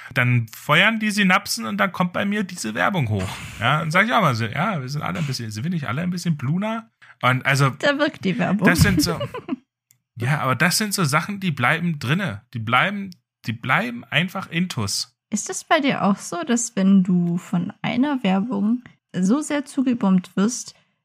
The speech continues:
Speaker 2: dass du am Ende einfach keinen Bock mehr hast,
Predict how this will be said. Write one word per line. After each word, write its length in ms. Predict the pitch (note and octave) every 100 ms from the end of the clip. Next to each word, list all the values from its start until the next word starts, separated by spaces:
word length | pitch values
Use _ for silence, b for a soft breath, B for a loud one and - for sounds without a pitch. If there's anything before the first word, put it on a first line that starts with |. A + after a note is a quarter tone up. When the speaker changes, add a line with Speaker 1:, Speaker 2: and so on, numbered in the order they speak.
| _
Speaker 2:
dass 300 | - G3+ -
du 280 | - G3 F3+ - _ _ _ _ _
am 140 | G3 -
Ende 400 | - A3 D4 -
einfach 420 | G3+ - C4 -
keinen 260 | - A#3 -
Bock 240 | G3+ -
mehr 200 | C4 C4+ D4
hast, 320 | D#4 -